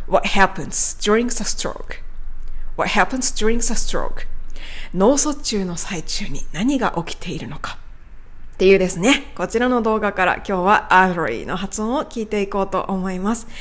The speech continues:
さて、どんな文章を聞いていくのかというところに、まず日本語でご紹介しますね。こんな感じです。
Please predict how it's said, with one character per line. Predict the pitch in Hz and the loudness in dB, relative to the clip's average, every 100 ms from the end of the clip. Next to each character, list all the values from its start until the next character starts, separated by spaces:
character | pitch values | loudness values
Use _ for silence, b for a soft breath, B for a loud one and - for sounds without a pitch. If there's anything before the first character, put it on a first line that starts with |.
| B B B - | B B B -6
さ | 240 | 2
て、 | 220 - 208 | 2 2 0
ど | 311 | 0
ん | |
な | 339 277 | 0 2
文 | 277 247 | 0 2
章 | 240 | 0
を | 226 | -2
聞 | - 208 | -4 -6
い | |
て | 214 196 | -2 -2
い | |
く | 208 | -2
の | 190 190 | -4 -4
か | 262 | -4
と | 302 | 0
い | 247 | 0
う | |
と | 233 220 | 0 -2
こ | 202 | 2
ろ | 214 233 | 2 2
に、 | 202 | 0
ま | 202 226 | -2 0
ず | 202 170 | -2 -2
日 | 190 | -4
本 | 190 | -2
語 | 185 | 0
で | 185 | 0
ご | 180 | -2
紹 | 175 185 | -4 -6
介 | 185 185 | -6 -6
し | 190 | -4
ま | 185 | -4
す | - | -4
ね。 | 165 254 277 - - | 2 2 0 -14 -6
こ | 196 | -2
ん | |
な | 220 | -2
感 | 214 190 | -2 -4
じ | 185 | -2
で | 170 180 | -4 -4
す。 | - | -6